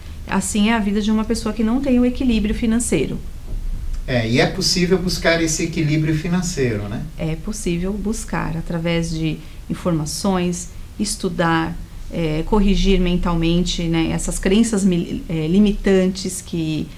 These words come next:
Speaker 1: muitas vezes fo-, foram geradas lá atrás, desde os, dos nossos avós, que dinheiro não é bom, que quem tem dinheiro é egoísta. Então,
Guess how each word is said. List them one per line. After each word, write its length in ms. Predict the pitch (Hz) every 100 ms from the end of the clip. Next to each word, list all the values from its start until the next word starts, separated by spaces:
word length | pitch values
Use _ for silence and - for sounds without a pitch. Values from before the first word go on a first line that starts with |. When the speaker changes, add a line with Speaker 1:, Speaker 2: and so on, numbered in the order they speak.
| - -
Speaker 1:
muitas 280 | 185 185 175
vezes 180 | 175
fo-, 320 | - 180 170 -
foram 380 | - 185 180 175 - - - - - -
geradas 560 | 175 220 180 185 185 180
lá 160 | 240
atrás, 560 | 466 294 247 262 247 214
desde 560 | 220 415 415 370 - 247
os, 300 | 233 214 - - - - -
dos 120 | 202
nossos 340 | 202 202 214
avós, 680 | 196 175 185 190 240 247 - - - -
que 160 | - 214
dinheiro 400 | 196 196 190 185
não 140 | 165
é 60 | 151
bom, 600 | 165 247 269 262 254 254 - - - -
que 100 | 185
quem 380 | - 190 180
tem 240 | 175 185 175
dinheiro 760 | 165 170 170 160 156 151 147 143 - -
é 120 | 165
egoísta. 1200 | 165 160 175 233 247 240 226 - 233 214 202 202 - - -
Então, 540 | 185 196 202 208 208